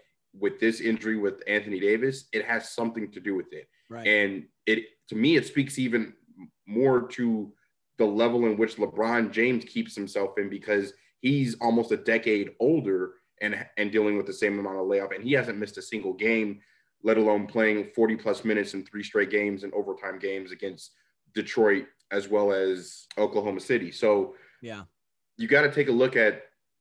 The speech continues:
Speaker 1: these soft tissue injuries. Even Kevin Durant's dealing with a hamstring. He's out for a couple games. I
Speaker 2: Yeah.
Speaker 1: think he's actually resting for Thursday's matchup against the Lakers, 'cause, you know, it's a big time game that you wanna, you haven't seen K D and LeBron against each other in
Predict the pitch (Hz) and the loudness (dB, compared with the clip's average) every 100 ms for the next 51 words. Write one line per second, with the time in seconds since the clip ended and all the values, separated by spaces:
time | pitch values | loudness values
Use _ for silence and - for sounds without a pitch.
0 | _ 92 110 - 120 - 120 120 110 107 | _ -8 -6 0 -2 0 -2 0 0 -2
1 | 104 120 131 120 127 127 110 131 131 107 | -4 -2 -2 0 0 0 2 0 0 -2
2 | 104 98 98 104 101 101 101 101 101 101 | -2 -4 -6 -4 -6 -6 -8 -8 -4 -4
3 | - 92 101 98 95 98 92 - _ 117 | -6 -10 -10 -8 -8 -8 -8 -16 _ 0
4 | 135 147 123 113 104 104 101 104 101 110 | 2 2 -2 -2 0 -2 -2 -2 0 0
5 | 110 101 - 107 104 98 98 _ _ - | -2 -8 0 2 4 2 -4 _ _ 2
6 | 107 104 104 101 101 98 95 92 107 - | 4 4 0 0 -4 -4 -8 -4 -4 -2
7 | 101 95 98 98 92 98 107 87 90 92 | -2 0 -4 -4 -8 -6 -6 -8 -6 -6
8 | 98 98 95 95 98 95 87 101 95 92 | -6 -8 -4 -2 -2 -4 -10 -8 -8 -8
9 | 87 _ _ _ 113 107 98 113 101 120 | -14 _ _ _ 2 2 -2 -4 -4 0
10 | 110 107 110 107 98 101 107 104 101 - | 0 2 0 0 0 -2 -2 0 -2 -6
11 | 95 101 101 98 101 98 98 92 90 | -6 -6 -6 -6 -2 0 0 -2 -8